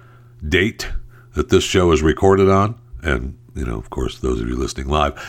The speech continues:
uh, this weekend we had a bunch of games being canceled because of the covid protocols. So, man, college football is gonna be tough to get through the season,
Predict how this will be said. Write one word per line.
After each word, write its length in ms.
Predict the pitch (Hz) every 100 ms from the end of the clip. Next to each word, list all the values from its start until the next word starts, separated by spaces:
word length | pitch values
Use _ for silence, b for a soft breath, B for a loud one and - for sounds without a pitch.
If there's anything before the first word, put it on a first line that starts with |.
| B -
uh, 180 | 101
this 220 | 90 95 98
weekend 360 | 101 107 110
we 120 | 101
had 180 | 87 87 -
a 40 |
bunch 360 | 92 85 113 87
of 80 | 76
games 280 | 85 73 69
being 220 | 76 65
canceled 440 | 82 80 80 73
because 360 | 69 - 82 71
of 160 | 73
the 80 | 65
covid 440 | - 95 80 73 64
protocols. 680 | 71 64 - 69 65 - B B -
So, 300 | - 90 82
man, 240 | 107 92
college 260 | 117 117 101
football 440 | 113 101 87 85
is 100 | 73
gonna 200 | 85 85
be 280 | 78 78 69
tough 440 | - - 110 98 -
to 60 | 90
get 240 | 85 90
through 220 | - 95
the 100 | 80
season, 560 | 73 - 90 67 71 62